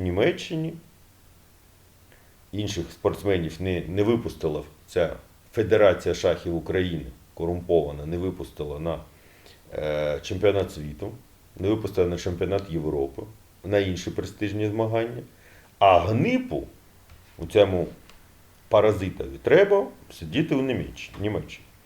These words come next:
Друге, Бродський Михайло Леонідович, головний тренер збірної, Яновська,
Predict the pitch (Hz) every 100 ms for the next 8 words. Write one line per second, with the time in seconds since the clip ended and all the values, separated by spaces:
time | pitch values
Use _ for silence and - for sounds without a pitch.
0 | - - - - - 113 131 85 - 135
1 | 135 - 95 90 95 87 82 82 95 95
2 | 87 82 76 80 104 - - - _ -
3 | - - _ - 107 117 120 117 113 110
4 | 104 92 92 113 110 104 104 104 - -
5 | 85 98 113 107 87 - 78